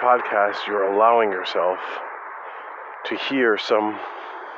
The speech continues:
some knowledge dropped in this random noise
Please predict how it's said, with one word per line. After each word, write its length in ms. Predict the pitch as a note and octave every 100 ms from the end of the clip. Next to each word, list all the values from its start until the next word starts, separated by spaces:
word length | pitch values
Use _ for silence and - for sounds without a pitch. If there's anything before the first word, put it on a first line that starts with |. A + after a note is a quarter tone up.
| - - - - - - - - - - - - - - - - - -
some 340 | C3 A2 G#2+ G#2
knowledge 680 | A2+ A#2+ G#2 F#2+ G#2 - -
dropped 540 | - G#2+ A#2 A2+ - G2+
in 80 | G#2
this 120 | F#2 F#2 F2+
random 340 | A2+ A2 A2 G2 F#2+ - - - - A2+
noise 500 | A2 A2+ F#2+ F#2 G#2+